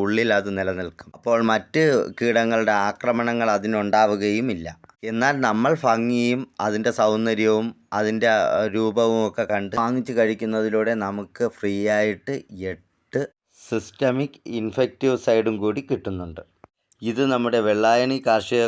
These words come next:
കോളേജിലെ ലാബുകളിൽ നമ്മുടെ മാർക്കറ്റിൽ ലഭ്യമായിട്ടുള്ള പച്ചക്കറികളുടെ വിഷാംശത്തിൻ്റെ അളവ് പരിശോധിച്ചപ്പോൾ പച്ചക്കറികളിലെ വിഷാംശം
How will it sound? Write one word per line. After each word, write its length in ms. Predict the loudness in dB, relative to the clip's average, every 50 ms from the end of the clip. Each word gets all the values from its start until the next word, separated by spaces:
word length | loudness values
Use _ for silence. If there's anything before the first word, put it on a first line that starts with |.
| 2 2
കോളേജിലെ 520 | 2 2 4 4 2 2 0 -2 0 0 0 0 0
ലാബുകളിൽ 640 | 0 0 2 0 0 0 0 0 0 0 0 -2 -4 -8 -12 _ _ _ _ -6 -2 -2
നമ്മുടെ 360 | 0 0 0 0 2 2 2 2 2
മാർക്കറ്റിൽ 640 | 2 2 2 0 0 0 -2 -2 -2 -4 -6 -6 -6 -6 -4 -4
ലഭ്യമായിട്ടുള്ള 1000 | -4 -4 -4 -2 -2 0 0 0 0 0 0 0 0 -2 -4 -2 -2 0 0 0 0 -2 -2 -2
പച്ചക്കറികളുടെ 920 | -4 -4 -4 -4 -4 -4 -4 -2 -2 -2 0 0 0 0 -2 0 -2 -4 -4 -4 -4
വിഷാംശത്തിൻ്റെ 880 | -6 -4 -2 0 0 0 -2 -4 -4 -4 -4 -4 -4 -6 -6 -4 -2 -2 0 0 0
അളവ് 320 | 0 0 0 0 0 -2 -4 -4
പരിശോധിച്ചപ്പോൾ 920 | -6 -8 -8 -6 -4 -2 0 0 0 -2 -6 -6 -6 -6 -4 -2 -2 -2 -2 -4 -10 _ _ _ _ -4
പച്ചക്കറികളിലെ 920 | -4 -4 -2 -4 -4 0 2 2 4 4 4 4 4 2 0 0 -2 -4 -4 -4
വിഷാംശം 600 | -6 -4 0 0 2 2 2 0 -2 -2 -2 -2